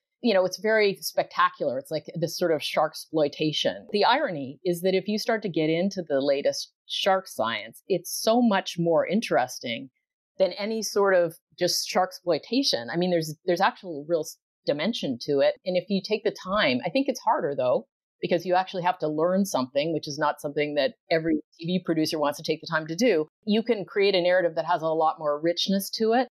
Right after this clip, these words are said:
So to me, once you take the underpinning of the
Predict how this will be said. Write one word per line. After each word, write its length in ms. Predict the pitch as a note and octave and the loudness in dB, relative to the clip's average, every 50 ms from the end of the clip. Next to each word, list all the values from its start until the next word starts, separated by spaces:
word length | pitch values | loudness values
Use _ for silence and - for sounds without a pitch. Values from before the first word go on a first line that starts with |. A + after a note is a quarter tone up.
| _ _ | _ _
So 260 | - G#3 F#3+ F#3 F3+ - _ _ _ - - | 2 2 2 2 0 -4 _ _ _ -10 -6
to 80 | A#3 | -2
me, 400 | A3 A#3+ C#4 C4+ A3 F#3+ F3 - - - | 2 4 4 4 2 0 -2 -4 -6 -2
once 240 | - G#3+ A#3+ A#3+ - | -2 0 0 0 -4
you 60 | C4 | -8
take 260 | A#3 - C4 C4 A#3+ - E3 | -4 -2 -2 -2 -2 -2 -2
the 320 | E3 G#3+ G#3+ - D3 C#4 B3+ _ _ _ _ _ - | 2 4 4 4 2 0 -4 _ _ _ _ _ 0
underpinning 600 | F#3+ G#3 A#3+ A#3+ - - - G3 F#3 E3 D#3 D3+ | 2 4 4 2 2 -2 -6 -4 -2 -2 0 0
of 160 | C3+ D3 D3+ - _ _ E3+ - | 0 -2 -2 -4 _ _ -12 -6
the 80 | F3 | -4